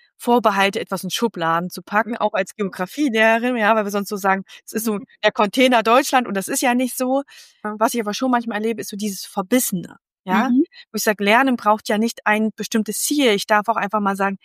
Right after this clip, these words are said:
Speaker 1: "Hey, ich geb mir diesen Raum, dass ich
Speaker 2: Mhm.
Speaker 1: lerne."
Speaker 2: Mhm.
Speaker 1: Und auch als Führungskraft darf ich lernen. Ich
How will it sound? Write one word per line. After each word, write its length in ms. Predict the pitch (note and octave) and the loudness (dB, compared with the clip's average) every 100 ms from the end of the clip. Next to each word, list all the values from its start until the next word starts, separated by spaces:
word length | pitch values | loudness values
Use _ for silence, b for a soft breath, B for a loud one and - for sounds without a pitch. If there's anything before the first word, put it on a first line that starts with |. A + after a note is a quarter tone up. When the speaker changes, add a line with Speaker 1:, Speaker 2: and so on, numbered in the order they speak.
| b | b
Speaker 1:
"Hey, 160 | - B3+ | -2 -2
ich 140 | - | -2
geb 140 | - D#4 | -10 -8
mir 120 | C4 | -6
diesen 280 | G#3+ G#3 G3 F#3 | -4 -4 -6 -6
Raum, 440 | G3+ C4 D4 G3+ D#3 | -2 2 2 0 -6
dass 200 | - F#3 | -14 -12
ich 80 | - | -6
Speaker 2:
Mhm. 100 | A3 | -2
Speaker 1:
lerne." 320 | A3 C4+ - - _ _ - | 0 -2 -4 -10 _ _ -6
Speaker 2:
Mhm. 320 | G#3 G#3+ A#3+ D#4 | -2 -2 -2 -2
Speaker 1:
Und 120 | A4+ | 2
auch 100 | - | 2
als 180 | E3 - | 2 -2
Führungskraft 1120 | - - F4+ F4 B3 A3 - G3 F3+ - - | -6 0 4 4 2 -2 -2 0 2 0 -4
darf 260 | F#3 D#3+ - | -2 -2 -6
ich 200 | F#3 - | -14 -6
lernen. 680 | F3+ G3 F#3+ F#3+ F3+ F3+ F#3 | 0 2 4 2 0 -4 -8
Ich 160 | F#3+ | -12